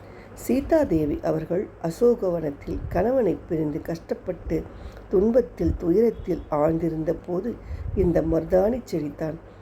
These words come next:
தன்னுடைய இலைகளையும் பூக்களையும் சீதாதேவியின் மேல் உதிர வைத்து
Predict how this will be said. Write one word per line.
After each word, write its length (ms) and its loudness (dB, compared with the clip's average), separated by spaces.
தன்னுடைய 540 2
இலைகளையும் 840 0
பூக்களையும் 600 -2
சீதாதேவியின் 920 0
மேல் 200 0
உதிர 340 4
வைத்து 420 0